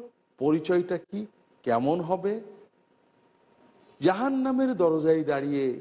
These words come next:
কিছু মানুষ ডাকবে মানুষদেরকে, যারা তাদের ডাকে সাড়া দেবে তাদেরকে জাহান্নামে ফেলে দেবে। হুযায়ফা ইবনুল ইয়ামান রাদিয়াল্লাহু তাআলা আনহু রাসূলুল্লাহ সাল্লাল্লাহু আলাইহি ওয়াসাল্লামকে প্রশ্ন করলেন, "ইয়া রাসূলুল্লাহ,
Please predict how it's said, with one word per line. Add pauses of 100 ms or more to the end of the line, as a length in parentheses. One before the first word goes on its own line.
কিছু
মানুষ
ডাকবে
মানুষদেরকে, (920)
যারা
তাদের
ডাকে
সাড়া
দেবে (160)
তাদেরকে
জাহান্নামে
ফেলে
দেবে। (680)
হুযায়ফা
ইবনুল
ইয়ামান (280)
রাদিয়াল্লাহু
তাআলা
আনহু (340)
রাসূলুল্লাহ
সাল্লাল্লাহু
আলাইহি
ওয়াসাল্লামকে
প্রশ্ন
করলেন, (320)
"ইয়া
রাসূলুল্লাহ,